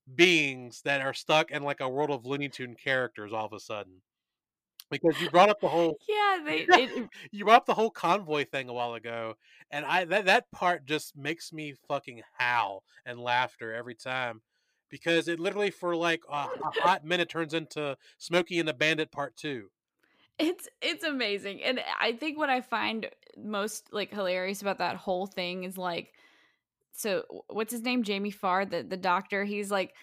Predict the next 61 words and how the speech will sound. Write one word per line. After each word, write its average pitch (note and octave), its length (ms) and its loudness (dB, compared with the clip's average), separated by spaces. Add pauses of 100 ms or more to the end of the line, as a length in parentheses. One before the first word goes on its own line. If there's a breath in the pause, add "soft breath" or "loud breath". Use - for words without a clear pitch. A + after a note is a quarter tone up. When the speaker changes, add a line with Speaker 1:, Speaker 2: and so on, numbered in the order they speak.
(220 loud breath)
Speaker 2:
on G#3+ 200 2
his G#3 160 -2
way G#3 260 2
Speaker 1:
Yeah, A#3 120 10
Speaker 2:
to, F#3+ 240 2
Speaker 1:
yeah, F#3 260 2
Speaker 2:
he's, B3 180 0
like, B3+ 140 6
Speaker 1:
Klinger. A2+ 160 0 (140)
Speaker 2:
urgently, A3 580 4
like, F3 240 -4 (240 soft breath)
"I A#3 140 0
gotta A3 220 -6
save A#3+ 460 0
this G#3+ 180 0 (100)
guy. D#3+ 220 -4
I B3+ 80 -2
gotta G#3 180 -4
save C4 480 -2
this A3 180 -4
guy." D#3+ 460 -8 (220 loud breath)
And G#3+ 140 -2
it's A3 160 -6
not E4 200 4
even A3+ 200 -2
like, F#3+ 220 0
"I G3+ 80 4
gotta G3+ 160 2
save F#3+ 320 0
this F3+ 180 -6
guy." D#3+ 200 0
It's E3 140 -8
like, D3+ 180 -4 (120)
"I G#3+ 140 4
gotta A#3 160 4
save F#3 260 -2
this F3+ 140 -10
guy F3 220 0
so D3 420 -4
his F#3+ 280 -6
family F#3+ 320 -4
doesn't F3 280 -2
sue G3 260 -2
me F3 240 -4
or E3+ 100 -6
put, - 260 -4
I F#3 80 2
get F3+ 160 -6 (160)
thrown G3 220 -4
in G3 140 -6
jail F#3+ 260 -2
for E3+ 160 -10
manslaughter." F3+ 680 -4
Speaker 1:
Right. C3 240 2
Speaker 2:
And B3+ 120 -2
it's, C4+ 140 -4
like, C#4+ 160 -2
this A#3+ 160 -4
really D4+ 400 -4
urgent C4+ 380 -2
task, B3+ 400 -2